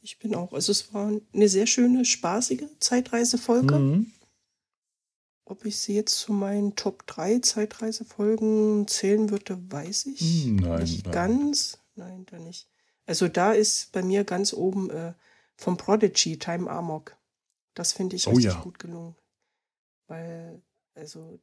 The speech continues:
Speaker 1: da haben sie ja auch, äh, das ein bisschen anders aufgedröselt, dass halt die Crew in verschiedenen Zeitschleifen ist und trotzdem miteinander interagieren muss und so. Also das finde ich,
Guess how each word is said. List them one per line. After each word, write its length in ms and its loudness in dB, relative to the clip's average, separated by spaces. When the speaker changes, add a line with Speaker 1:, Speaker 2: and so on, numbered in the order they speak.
Speaker 1:
da 220 -6
haben 140 2
sie 140 4
ja 120 -2
auch, 280 -8
äh, 320 -14
das 240 -14
ein 80 -8
bisschen 340 0
anders 380 -2
aufgedröselt, 880 -8
dass 220 -4
halt 320 -10
die 120 -14
Crew 340 4
in 80 6
verschiedenen 580 0
Zeitschleifen 960 0
ist 220 -2
und 160 -8
trotzdem 360 0
miteinander 600 -2
interagieren 600 -4
muss 220 -8
und 100 -12
so. 200 -14
Also 220 -10
das 340 0
finde 300 6
ich, 200 -2